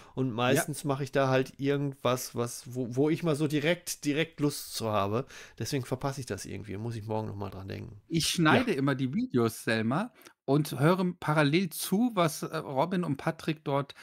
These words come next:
Speaker 2: für Angebote haben und kauf dann so nebenbei Spiele. <laughs>
Speaker 1: Ja, das, das, das klingt absolut vultaisch.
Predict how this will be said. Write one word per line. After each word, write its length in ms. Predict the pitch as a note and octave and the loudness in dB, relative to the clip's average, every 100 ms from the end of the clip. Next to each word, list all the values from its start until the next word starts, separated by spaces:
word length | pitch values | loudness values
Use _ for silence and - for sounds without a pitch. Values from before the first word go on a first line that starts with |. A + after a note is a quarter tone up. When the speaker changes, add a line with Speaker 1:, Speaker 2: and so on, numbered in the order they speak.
| - _ | -20 _
Speaker 2:
für 180 | - - | -8 -2
Angebote 640 | D#3 A#3 D#3+ C#3 C3 C3 | 4 4 6 4 4 2
haben 320 | B2 C#3+ F3 | 4 4 4
und 220 | - D3 | 0 -2
kauf 220 | - D#3+ F3+ | 2 0 2
dann 160 | F3+ | 0
so 120 | D3+ | 2
nebenbei 440 | C#3+ D3+ E3 D3 C#3+ | 4 4 4 4 2
Spiele. 460 | - - B2+ A2+ - - - | 0 -4 0 0 0 -4 0
<laughs> 340 | D#3+ D3+ - - | 0 0 -4 0
Speaker 1:
Ja, 200 | B2+ A#2+ - - - - | 2 2 -2 -14 -16 -4
das, 460 | A#2+ C#3 - - F3+ - - - _ _ | -2 0 0 0 -2 -8 -18 -20 _ _
das, 840 | C#3 D#3+ - - - - - D#3+ - | 4 4 4 4 4 4 2 0 -6
das 480 | - D3 A3 A3 - | -2 4 4 2 -2
klingt 420 | - G3+ G3+ G3 - - | 2 4 4 2 -6 -2
absolut 960 | E3+ - - D#3+ D#3 D3+ D3+ D#3 - - _ _ _ _ | -2 -2 -4 2 6 6 6 4 2 -10 _ _ _ _
vultaisch. 800 | C3 C#3+ B2 C3 G#2+ F#2+ - - | 4 4 6 6 6 4 0 -4